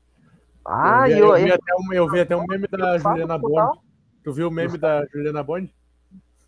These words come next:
Speaker 1: Não vi.
Speaker 2: Não, não vou dar minha periquita pro, pro Vomax, porque ele, <laughs> ele arrombaria a periquita.
Speaker 1: Ele vai destruir a periquita, credo.
Speaker 2: E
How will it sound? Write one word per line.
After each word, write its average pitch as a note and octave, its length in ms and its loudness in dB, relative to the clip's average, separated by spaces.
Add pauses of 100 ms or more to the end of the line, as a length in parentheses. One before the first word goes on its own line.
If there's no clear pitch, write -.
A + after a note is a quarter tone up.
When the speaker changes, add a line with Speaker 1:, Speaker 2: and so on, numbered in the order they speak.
(600)
Speaker 1:
Não B2+ 360 -6
vi. C3+ 80 -12
Speaker 2:
Não, E3 240 -8 (160)
não D#3 180 -6
vou D#3 160 -6
dar D3 220 -4
minha E3 160 -8
periquita D#3+ 720 -10
pro, D3 1160 -8
pro C#3 100 -14
Vomax, C#3 560 -8 (100)
porque - 380 -14
ele, E3 380 -8 (180)
<laughs> - 180 -12
ele E3+ 280 0
arrombaria D#3 680 0
a - 20 -6
periquita. D#3+ 680 -18 (180)
Speaker 1:
Ele C3 180 0
vai B2+ 160 2
destruir E3+ 540 -2
a - 20 -2
periquita, E3 460 -10 (500)
credo. D#3+ 500 -6
Speaker 2:
E D#3+ 180 -4